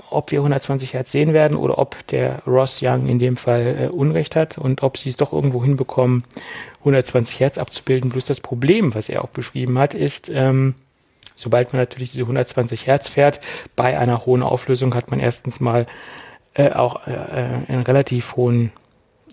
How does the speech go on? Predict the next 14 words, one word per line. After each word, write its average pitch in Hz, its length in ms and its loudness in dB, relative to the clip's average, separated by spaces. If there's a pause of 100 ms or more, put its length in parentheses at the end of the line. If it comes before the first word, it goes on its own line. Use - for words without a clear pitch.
hohe 131 160 0
C-P-U-Belastung. 165 800 2
Das 127 140 -2
ist - 60 -2
natürlich 131 320 0
bei, 123 320 4 (260)
ähm, - 180 -12
aktuellen 131 380 -2
Prozessoren 123 400 -2
nicht 151 160 0
das 135 100 -2
Problem, 160 680 0 (240)
keine 127 220 0
Frage, 160 420 0